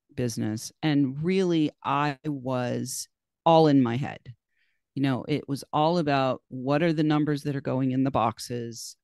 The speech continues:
Um, you know, relationships were, were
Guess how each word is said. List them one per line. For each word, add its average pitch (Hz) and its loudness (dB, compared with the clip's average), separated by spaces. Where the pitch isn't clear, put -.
Um, 117 -14
you 143 -6
know, 107 -10
relationships 143 -4
were, 127 -4
were 127 -6